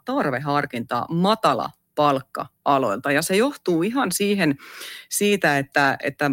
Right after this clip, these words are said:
me olemme, Suomen Perusta on tehnyt tutkimuksen – että nimenomaan tarveharkinnan perusteella, nyt ei puhuta niin kuin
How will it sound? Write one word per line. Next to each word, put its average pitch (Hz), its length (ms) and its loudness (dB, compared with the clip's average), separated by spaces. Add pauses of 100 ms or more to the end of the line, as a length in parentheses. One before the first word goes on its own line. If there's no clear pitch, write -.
(120)
me 147 180 0
olemme, 147 340 0
Suomen 170 220 0
Perusta 196 360 0
on 147 80 2
tehnyt 139 320 -4
tutkimuksen – 254 680 -2 (720)
että 170 300 2 (120)
nimenomaan 185 560 4
tarveharkinnan 151 1200 0
perusteella, 135 540 0
nyt 175 200 0
ei 269 100 4
puhuta 202 440 2 (540)
niin 165 100 2
kuin 156 240 0